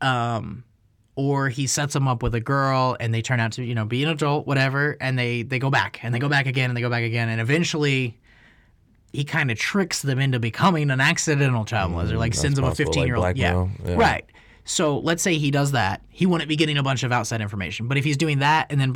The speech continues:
Speaker 1: I'm pretty fucking certain Clinton's into little girls. I'm just <laughs> saying,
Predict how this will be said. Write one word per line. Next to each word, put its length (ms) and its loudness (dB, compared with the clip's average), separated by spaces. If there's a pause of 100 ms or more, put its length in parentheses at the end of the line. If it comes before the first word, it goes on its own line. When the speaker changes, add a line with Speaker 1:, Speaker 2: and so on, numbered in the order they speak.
Speaker 1:
I'm 240 2
pretty 300 -2
fucking 340 -2
certain 320 -4
Clinton's 380 -6
into 180 -4
little 220 -6
girls. 340 -6
I'm 80 -6
just 160 -2
<laughs> 0 -
saying, 140 0